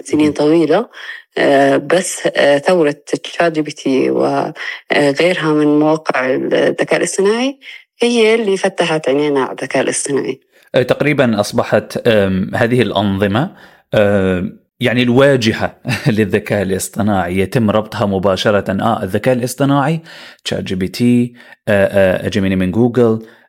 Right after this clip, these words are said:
Speaker 2: فيعني هذه الأنظمة خلاص، يعني، صارت، آه، آه، تمثل الذكاء الاصطناعي بشكل أو بآخر. آم، ومعلومة مهمة جدا، وأنا أشكرك على هذا التوضيح، أن الذكاء الاصطناعي مجال واسع جدا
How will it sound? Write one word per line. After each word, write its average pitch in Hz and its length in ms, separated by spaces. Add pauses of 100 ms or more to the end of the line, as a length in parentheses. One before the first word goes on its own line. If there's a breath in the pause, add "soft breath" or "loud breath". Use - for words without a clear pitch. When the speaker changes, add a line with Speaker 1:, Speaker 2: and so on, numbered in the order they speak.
(140)
Speaker 2:
فيعني 107 840
هذه 127 300
الأنظمة 127 500
خلاص، 120 480
يعني، 104 160
صارت، 117 500 (340 loud breath)
آه، 110 320
آه، - 20
تمثل 151 500
الذكاء 92 540
الاصطناعي 95 800 (260 loud breath)
بشكل 113 480
أو 92 160
بآخر. - 540 (360 loud breath)
آم، 101 560 (100)
ومعلومة 139 920
مهمة 131 420
جدا، 92 440
وأنا 104 280
أشكرك 110 480
على 95 200
هذا 95 180
التوضيح، 98 600
أن 110 60
الذكاء 101 320
الاصطناعي 98 560
مجال 95 360
واسع 156 360
جدا 92 360